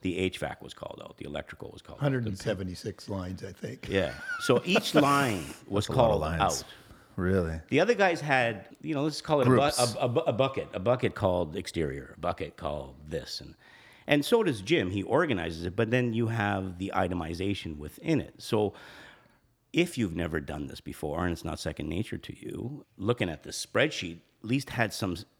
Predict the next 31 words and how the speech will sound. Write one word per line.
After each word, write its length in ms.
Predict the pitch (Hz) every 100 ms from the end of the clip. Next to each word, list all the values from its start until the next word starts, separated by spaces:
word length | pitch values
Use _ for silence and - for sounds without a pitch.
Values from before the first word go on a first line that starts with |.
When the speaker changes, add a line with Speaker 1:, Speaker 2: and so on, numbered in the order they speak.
| _ -
Speaker 1:
semblance 480 | 120 120 95 90 92
of 80 |
where 180 | 87 98
we 160 | 87 85
were 260 | 85 85 73
in 100 | 78
the 100 | -
process, 460 | - 73 - -
Speaker 3:
Yeah. 120 | 95 87
Speaker 1:
right? 220 | - -
Where 360 | 98 107 104
are 240 | 92 85 95
we? 280 | 101 - -
How 240 | - 95 95
far 340 | - 90 80
in 200 | 85 80
are 160 | 85 -
we? 200 | - -
Are 100 | 95
we 160 | 98 98
really 400 | 104 107 95 87
that 240 | 85 -
far 280 | - 82 87
over? 320 | 95 92 - - -
It's 140 | 101
clearly 340 | - 113 110 117
marked 280 | 110 117 123
out 180 | 131
in 80 | 98
that 200 | 90 95
spreadsheet. 400 | - 117 - -